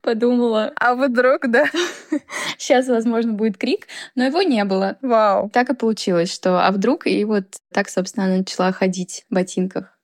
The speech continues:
Speaker 2: Где вы сейчас живёте в Берлине?
Speaker 1: Мы живём в Пренцлауэрберге. Из окна у нас тут Александрплац.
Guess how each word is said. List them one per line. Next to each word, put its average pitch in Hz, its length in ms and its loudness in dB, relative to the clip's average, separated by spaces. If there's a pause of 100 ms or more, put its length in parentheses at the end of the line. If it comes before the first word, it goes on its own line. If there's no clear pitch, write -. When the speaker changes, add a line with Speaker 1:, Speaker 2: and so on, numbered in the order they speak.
(120)
Speaker 2:
Где 254 140 4
вы 320 100 -2
сейчас 202 400 0
живёте 190 460 0
в 185 40 -4
Берлине? 190 540 -2
Speaker 1:
Мы 214 160 2
живём 226 240 2
в 226 40 -4
Пренцлауэрберге. 214 1000 2
Из 208 180 0
окна 220 380 0
у - 20 0
нас 208 200 0
тут 190 180 -4
Александрплац. 202 920 -2